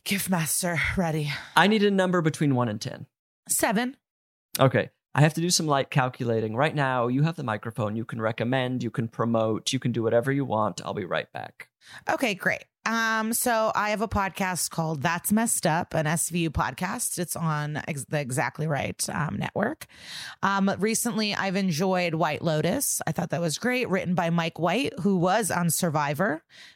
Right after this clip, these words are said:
Speaker 1: which I recommend a lot. New season starting this fall in September. Um, I would recommend, I don't, um, d-, do I have nothing? I mean, I watched, uh, Clueless on the plane.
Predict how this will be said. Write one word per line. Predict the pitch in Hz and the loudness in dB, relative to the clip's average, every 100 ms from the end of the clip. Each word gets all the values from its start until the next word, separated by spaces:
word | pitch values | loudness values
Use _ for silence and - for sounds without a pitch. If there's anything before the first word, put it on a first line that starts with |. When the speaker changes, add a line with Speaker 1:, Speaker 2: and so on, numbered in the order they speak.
| - | -2
Speaker 1:
which | 190 175 | 0 2
I | 175 | 2
recommend | 175 170 170 156 | 0 0 0 2
a | 156 | 2
lot. | 160 190 - | 0 0 0
New | 185 | 0
season | - 180 147 165 | 2 0 0 0
starting | - - 156 147 139 151 | 0 0 0 0 0 0
this | 139 - | 0 0
fall | - - - 285 - | 0 0 0 -2 0
in | 170 | 2
September. | - 175 151 135 175 320 _ - - - - - - - | 2 -2 0 2 2 0 _ -20 -20 -16 -16 -18 -8 -2
Um, | 208 208 202 - | 0 2 0 0
I | 208 | 2
would | 226 185 | 2 2
recommend, | 226 - 233 214 208 202 202 196 190 185 190 185 180 - - - - _ _ _ _ _ - | -2 0 2 4 4 2 2 2 2 2 2 0 -2 -2 -2 -4 -8 _ _ _ _ _ -2
I | 320 | 0
don't, | 403 403 - | 0 0 0
um, | 208 202 | 2 0
d-, | 190 - - - 170 | -2 -10 -12 -12 -2
do | 202 | 0
I | 226 | 2
have | 262 277 160 | 0 0 2
nothing? | 139 139 202 - 330 359 359 - - | 2 2 0 0 -2 -2 -8 -10 -2
I | |
mean, | 240 254 | 0 0
I | 240 | 0
watched, | 240 240 - - - - | 0 -2 -4 -6 -4 -2
uh, | 180 156 180 - | 0 0 -2 -4
Clueless | - 202 180 - | 0 2 2 2
on | 160 123 | 0 0
the | 131 | 2
plane. | 196 131 - - | 0 0 -2 -4